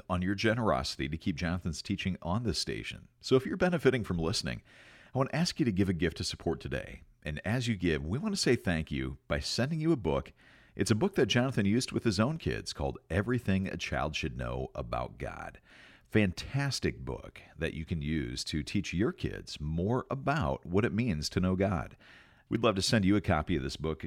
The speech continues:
just as our way of saying thanks for your support. You can find out more or give online when you come to encounter the truth dot org or call us at eight three three, nine nine, truth. That's eight three three, nine nine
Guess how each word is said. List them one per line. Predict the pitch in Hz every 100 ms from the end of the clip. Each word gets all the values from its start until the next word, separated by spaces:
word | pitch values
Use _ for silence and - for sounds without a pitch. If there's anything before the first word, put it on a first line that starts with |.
| -
just | 165 - 180
as | 143 -
our | - 90
way | 131
of | 117
saying | 120 110
thanks | - 104
for | - 87
your |
support. | 85 - - 57 - _ _
You | 82
can | -
find | 71 92
out | 90 62
more | 85 98
or |
give | 85
online | 87 82 80 123 156
when |
you | 71
come | - 80 69
to | - 65 55
encounter | 64 - 87 117
the | 123
truth | - 85 73 82 -
dot | 69 90 -
org | - 151 64 65 - - - _
or | -
call | - 95
us | 87 76
at | - 87
eight | 101
three | - 101
three, | 90 95 101 65 64 71
nine | 60 65 69 69
nine, | 62 71
truth. | - - - - _ - _ -
That's | 78 101
eight | 110
three | - 107
three, | - 101 143 214 -
nine | 82 104
nine | 147 151